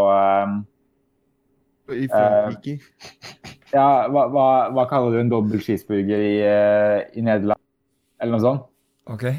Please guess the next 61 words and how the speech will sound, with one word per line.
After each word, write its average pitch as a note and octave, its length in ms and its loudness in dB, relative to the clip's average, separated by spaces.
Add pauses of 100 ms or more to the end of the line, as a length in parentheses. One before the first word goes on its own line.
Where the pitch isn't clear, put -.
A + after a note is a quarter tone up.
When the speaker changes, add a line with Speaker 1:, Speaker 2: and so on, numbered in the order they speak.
(440)
Speaker 1:
Og C#3 120 0
så D#3+ 100 0
tror, D3 180 0
og C#3+ 80 -4
så D3+ 80 -2
tror D3 140 2
jeg C#3+ 80 2
han D#3+ 80 -4
sa A#2+ 260 0
sånn, A#2+ 200 -2 (460)
eh, B2+ 180 2
og C3+ 100 0
jeg C3 100 0
skjønte C#3+ 240 -2
ikke C3 140 -2
helt B2+ 220 -4
hva A#2 100 0
han B2 80 -4
mente A2+ 320 -2
med G#2 140 -2
det, A2+ 160 2
men B2+ 100 -2
det B2+ 140 4
var A#2+ 140 4
jo A#2 60 -2
litt G#2+ 140 -8
moro, G#2+ 220 0
da. F#2+ 80 2 (2000)
Speaker 2:
Ja, A#2 220 0
det A#2+ 80 0
var A#2 160 0
i A2+ 60 -4
Pulp A2 280 -2
Fiction-referansen. A2 1120 -4 (160)
Speaker 3:
Nei, F#3+ 80 -2
men F#3 140 2
det E3 60 2
er C#3+ 40 4
jo C3+ 80 4
Speaker 1:
Ja, C#3 80 4
Speaker 3:
helt C3+ 140 0
Speaker 1:
men C3 80 -2
Speaker 3:
feil. A#3 160 0 (180)
Speaker 1:
jeg... - 140 -6 (960)
ja, E3 100 2
men F3 100 -4
jeg E3+ 140 -2
skjønte F#3+ 160 2
Speaker 2:
Ja, C#3 60 -2
Speaker 1:
ikke, D3+ 120 -4
jeg, - 240 -10
jeg, F3+ 140 -4
Speaker 2:
det - 20 -6
er D#3+ 60 0
jo - 20 2
Speaker 1:
jeg, D3+ 140 2
Speaker 2:
en - 0 -
Speaker 1:
jeg F3 80 -4
tror E3+ 100 -4
Speaker 2:
quarter B2+ 280 0
pounder. A#2 500 -4